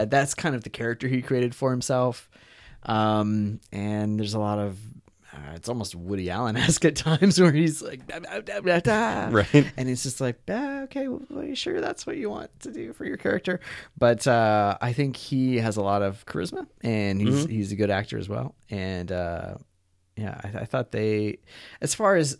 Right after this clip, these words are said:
Speaker 2: chemistry, the love story was not the biggest aspect of it. Thank
Speaker 1: True.
Speaker 2: God.
Speaker 1: Yeah.
Speaker 2: <laughs>
Speaker 1: And that, and that
Speaker 2: Thank, yeah, I
Speaker 1: the
Speaker 2: mean, uh, if, g-, please correct me if I'm wrong,
Speaker 1: Mm-hmm.
Speaker 2: but one of the main things about Wonder Woman is her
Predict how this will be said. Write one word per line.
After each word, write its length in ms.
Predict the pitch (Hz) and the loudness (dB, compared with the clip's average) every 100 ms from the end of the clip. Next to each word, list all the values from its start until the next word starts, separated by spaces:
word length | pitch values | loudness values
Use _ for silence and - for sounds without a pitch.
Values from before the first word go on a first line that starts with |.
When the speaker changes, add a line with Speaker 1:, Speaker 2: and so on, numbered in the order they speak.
| - | -8
Speaker 2:
chemistry, 760 | - 156 160 - 107 98 92 - - - - _ _ _ _ _ _ _ | -2 0 0 0 -2 0 -2 -6 -20 -20 -20 _ _ _ _ _ _ _
the 140 | 135 147 | 0 4
love 300 | 151 165 147 | 6 6 4
story 300 | - 131 117 | 0 2 2
was 180 | 107 117 | 0 -2
not 340 | 113 104 90 | -2 -2 -4
the 80 | 95 | -8
biggest 420 | 95 95 87 - | -4 -4 -6 -8
aspect 520 | 87 85 - 85 - | -8 -8 -6 -6 -6
of 140 | - - | -10 -10
it. 140 | - | -10
Thank 80 | 95 | 0
Speaker 1:
True. 120 | 92 | 0
Speaker 2:
God. 360 | 95 85 80 113 113 - - | 2 -2 -2 -4 -2 -2 0
Speaker 1:
Yeah. 320 | 110 107 90 131 | 8 10 10 6
Speaker 2:
<laughs> 440 | 202 - 165 - | 2 4 0 4
Speaker 1:
And 160 | 185 202 | 4 4
that, 100 | - | 4
and 100 | 180 | 0
that 100 | 185 | 4
Speaker 2:
Thank, 320 | 175 156 - - | 2 2 -6 -12
yeah, 260 | - 147 117 | 0 0 4
I 60 | 147 | 4
Speaker 1:
the 60 | 165 | 6
Speaker 2:
mean, 120 | 156 151 156 139 | 6 4 4 2
uh, 80 | - - | 2 0
if, 160 | 160 | 2
g-, 280 | 139 190 175 - - - - | 4 2 0 -10 -16 -14 0
please 180 | 190 | 2
correct 240 | - 160 147 | 4 2 2
me 80 | 123 | -2
if 100 | - | -2
I'm 120 | 110 | -4
wrong, 240 | 120 98 107 | -2 0 0
Speaker 1:
Mm-hmm. 180 | 110 131 - - | 0 -2 -8 -2
Speaker 2:
but 300 | 107 104 _ _ | -2 -2 _ _
one 400 | 107 104 113 101 | -14 -4 -2 -2
of 120 | 101 | -4
the 80 | 101 | -4
main 260 | 98 95 90 | -4 -6 -4
things 240 | 156 143 | -2 -2
about 220 | 101 85 | -2 -2
Wonder 200 | 92 90 | -4 -6
Woman 240 | 92 98 104 | -4 -4 -4
is 160 | 101 | -6
her 160 | 110 | -6